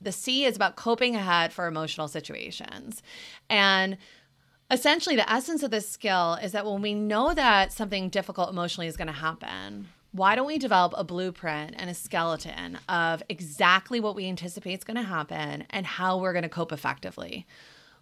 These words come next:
Most of my clients, when I say, you know, "What's gonna happen?" they predict, like, the worst case scenario, right? And they basically say they're gonna be, like, flailing and drowning in their sorrow.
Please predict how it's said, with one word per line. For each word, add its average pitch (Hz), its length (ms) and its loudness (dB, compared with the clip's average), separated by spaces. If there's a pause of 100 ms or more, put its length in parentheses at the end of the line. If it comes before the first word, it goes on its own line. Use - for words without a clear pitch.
Most 240 460 4
of 311 100 0
my 226 160 0
clients, 185 720 2
when 196 140 -2
I 180 120 -2
say, 175 420 4
you 185 100 -4
know, 151 280 -6
"What's 208 260 -4
gonna 190 140 0
happen?" 180 480 2
they 175 100 -2
predict, 202 300 -2
like, 185 140 -6
the 180 100 -2
worst 185 520 2
case 202 240 0
scenario, 151 800 -2
right? 196 400 4
And 185 200 0
they 180 100 2
basically 202 440 2
say 180 160 0
they're 165 100 0
gonna 165 140 -2
be, 165 60 0
like, 156 120 2
flailing 170 600 0
and 156 120 -2
drowning 147 600 0
in 147 100 -4
their 147 160 -4
sorrow. - 580 -6